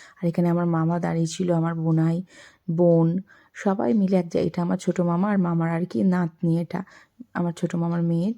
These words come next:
দুই পুচকু আছে তাদের মধ্যে একজন, আর এটা আরেকজন। তো সবাই আর কি কোলে উঠেছে, আর এখানে ভাই কেক সাজাচ্ছে, ডেকোরেশন করছে, কেমনভাবে সাজাবে না সাজাবে, তো সেইগুলো আর কি ভাই সাজিয়ে দিচ্ছে। পাশে কিন্তু জিকু বাবুও আছে,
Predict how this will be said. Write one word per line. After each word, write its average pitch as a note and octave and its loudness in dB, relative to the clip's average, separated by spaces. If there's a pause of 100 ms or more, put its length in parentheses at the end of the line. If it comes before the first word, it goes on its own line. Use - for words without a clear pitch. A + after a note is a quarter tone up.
(100)
দুই F3+ 0
পুচকু - -2
আছে F3 0
তাদের E3+ -4
মধ্যে E3+ -4
একজন, D#3+ -4
আর E3 -2
এটা E3+ -4
আরেকজন। E3+ -2 (460)
তো F#3 -2
সবাই F3+ -2
আর F#3+ 0
কি F#3+ -2
কোলে F3 -2
উঠেছে, F3+ -2 (200)
আর F3+ -6
এখানে F3 -4
ভাই E3+ -6
কেক F3 -4
সাজাচ্ছে, E3+ -4
ডেকোরেশন F3+ -2
করছে, F3+ -6
কেমনভাবে E3 -2
সাজাবে E3+ -4
না E3+ -2
সাজাবে, F#3 -4 (600)
তো G3 -2
সেইগুলো F3+ 0
আর F3 0
কি F3+ -8
ভাই F3 -2
সাজিয়ে E3+ -4
দিচ্ছে। F#3 -6
পাশে F3 -6
কিন্তু F#3 -4
জিকু F3 -2
বাবুও E3+ -2
আছে, F3+ -4